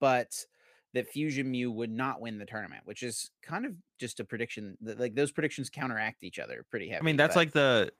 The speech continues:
Speaker 2: you've seen Harry Potter, right?
Speaker 1: Yeah.
Speaker 2: Remember where Fred and George make that bet that one team wins, but the other team gets the golden snitch?
Speaker 1: Yeah, yeah, yeah, yeah.
Speaker 2: Yeah, yeah, that's, that's that bet right here for you.
Speaker 1: Sure.
Speaker 2: <laughs> You're like,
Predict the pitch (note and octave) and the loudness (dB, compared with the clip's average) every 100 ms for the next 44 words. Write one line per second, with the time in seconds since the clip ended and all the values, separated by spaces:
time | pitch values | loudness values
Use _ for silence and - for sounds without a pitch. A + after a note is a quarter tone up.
0 | _ A2 B2 B2+ C3+ B2+ A#2+ A2 - G#2+ | _ -4 -4 -2 0 2 4 2 -2 -2
1 | A#2+ G#2 G#2+ F2+ E2 F2 G#2 - _ _ | 2 2 4 2 4 4 2 -4 _ _
2 | _ _ _ C3+ A#2+ D#2 - _ _ _ | _ _ _ -4 -2 -2 -8 _ _ _
3 | - B2 B2+ A#2 G#2+ - B2 A#2 G#2+ A2 | -6 0 4 4 2 0 -2 0 2 4
4 | A2+ A2 G#2 G2 F2+ G2 G#2+ G2 D#2+ G2+ | 4 2 4 2 2 0 2 2 0 -2
5 | G2+ - G#2 F#2 F#2 G2 - - C#2 F#2+ | -2 -2 -4 -2 -2 -2 -4 -4 0 0
6 | - G2 G2 F#2 - G2 F#2 F#2 F2 F2+ | 0 -2 -2 -4 -6 -4 -2 -2 -4 -2
7 | F#2+ - - _ _ _ _ _ _ C3 | -4 -4 -14 _ _ _ _ _ _ 2
8 | B2 G2+ G2+ F#2+ E2+ D2 G1+ A2+ F2+ E2+ | 4 4 0 -2 -6 -6 -6 -2 0 2
9 | G2+ - A#2 - G#2 - F#2+ D2 - F#2+ | 2 2 0 2 0 2 -2 -2 -2 -2
10 | G2 F2+ E2+ - G2 G2+ F2+ F#3+ - D4+ | 0 0 -4 -6 0 4 4 2 2 2
11 | D4+ C#4 B3 A3 A#3 G#3 G3+ F3 F3 | 2 2 2 4 4 4 6 4 0